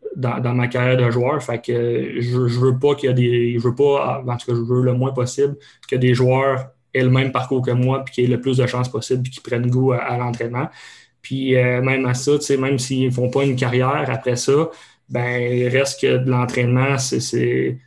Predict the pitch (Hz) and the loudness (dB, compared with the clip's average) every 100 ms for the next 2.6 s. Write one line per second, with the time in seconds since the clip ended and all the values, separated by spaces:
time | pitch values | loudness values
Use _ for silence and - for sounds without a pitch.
0 | _ - 127 - 135 131 127 123 135 131 | _ -6 -4 -2 0 2 0 -2 -2 -2
1 | 120 120 123 117 135 135 127 123 120 113 | -2 0 0 0 0 0 0 -2 -4 0
2 | 127 123 117 120 131 147 | 0 0 0 0 0 0